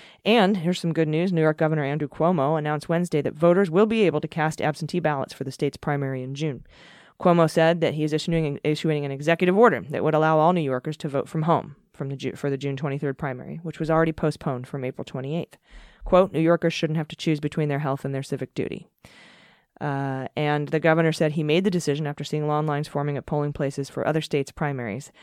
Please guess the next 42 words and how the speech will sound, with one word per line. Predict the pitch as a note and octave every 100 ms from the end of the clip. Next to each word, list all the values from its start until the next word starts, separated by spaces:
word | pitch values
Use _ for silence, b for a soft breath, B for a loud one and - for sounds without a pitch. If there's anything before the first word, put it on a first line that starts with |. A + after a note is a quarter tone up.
| B -
saying | E3 E3
in-person | - D#3 - D3+ D3+
voting | C#3 C3+ C3
poses | B2 C#3 C3
too | - G3+
great | D#3+ C3+ - -
a |
public | - D3 C3+ -
health | B2 -
risk. | - - - - b b b b b b
Uh, | - C#3+
he | C#3+
won't | E3+ D#3+
have, | D3 D3+ - - _ _
the, | - - C#3+
New | D#3+ E3+
York | E3+ E3
isn't | E3+ D3
like | D3 D#3
Wisconsin | D3 - D#3 C#3+ D3
in | C#3
that | C3+
they | D3+
don't | D3 B2+
have | D3+
a |
Republican-controlled | D3 C#3+ D#3 C#3 - D3 D#3 C#3+ D3+ D3+
assembly | C3+ - D#3+ D#3 D#3 D#3 B B B B -
or | D3
a |
Republican-controlled | D3 C#3 C#3+ C3+ - C3+ D3 - C#3 C3
state | - C3
senate, | - D#3+ D3+ - _ -
and | - C#3
they | C#3
don't | C3+ -
have, | C3+ B2+ B2+ B2+ -
uh, | B2 C3 -
a | C3
Republican-controlled | C3 C3 C3 B2 B2+ C3 C#3 C3 - A#2 B2 - b b b _
Supreme | - C3 - C2+
Court. | - - - -